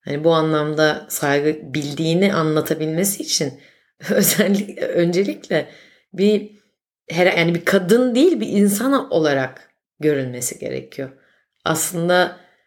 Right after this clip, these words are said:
bir noktada da bu toplumsal cinsiyet konuşurken bunu hatırlatıyoruz ya, hani önce ön-, insan iki tarafta, hani hatta taraf da demeyelim.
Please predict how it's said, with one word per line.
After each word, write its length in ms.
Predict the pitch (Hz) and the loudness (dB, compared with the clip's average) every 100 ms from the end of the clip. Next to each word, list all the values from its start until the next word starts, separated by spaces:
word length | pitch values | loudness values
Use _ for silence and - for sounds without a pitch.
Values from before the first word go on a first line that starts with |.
| _ - | _ -2
bir 120 | 185 | 0
noktada 540 | 180 170 - 175 190 | 2 0 0 2 4
da 440 | 180 175 170 - _ _ - | 4 2 0 -10 _ _ -12
bu 420 | 180 170 196 196 | -2 2 2 2
toplumsal 800 | - 180 180 170 185 190 - 170 | 0 -2 -2 -4 0 0 -2 -6
cinsiyet 500 | 170 175 170 180 170 | 0 0 0 0 -2
konuşurken 560 | - 175 165 - 175 170 | -2 -4 -4 -2 -2 0
bunu 140 | 170 | 0
hatırlatıyoruz 680 | 175 170 160 170 170 220 196 | 0 0 -4 -2 -2 -2 0
ya, 220 | 156 143 | 0 0
hani 280 | 147 147 - - | -2 -4 -4 -4
önce 760 | 151 160 170 160 160 160 - _ _ _ _ _ - | -2 0 0 2 0 -2 -12 _ _ _ _ _ -2
ön-, 300 | 165 160 - | 0 0 0
insan 680 | 170 170 165 175 170 156 139 - | 0 2 2 0 0 0 -6 -12
iki 240 | - 156 | -8 -4
tarafta, 840 | 147 135 135 135 - 135 131 131 - | -2 -2 -2 -6 -4 -4 -4 -10 -14
hani 360 | 139 131 123 - _ _ _ _ _ _ _ _ - | -10 -10 -10 -14 _ _ _ _ _ _ _ _ -2
hatta 400 | 165 202 202 202 | 0 2 0 0
taraf 500 | 170 156 175 - - | 0 0 0 -4 -2
da 160 | 160 | -2
demeyelim. 560 | 147 123 123 123 - | -2 -6 -8 -10 -14